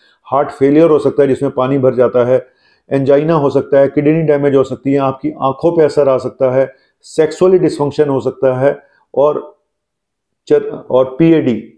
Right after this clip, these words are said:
यानी पेरिफेरल आर्टेरियल डिजीज, जहाँ पे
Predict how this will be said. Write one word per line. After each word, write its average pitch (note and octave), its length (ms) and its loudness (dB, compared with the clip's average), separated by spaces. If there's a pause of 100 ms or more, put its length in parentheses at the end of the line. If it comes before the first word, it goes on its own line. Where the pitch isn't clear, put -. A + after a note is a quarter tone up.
(160)
यानी C#3 200 -2
पेरिफेरल C#3+ 520 2
आर्टेरियल C3+ 520 2
डिजीज, A#2 380 -2
जहाँ A#2+ 160 0
पे C3+ 220 0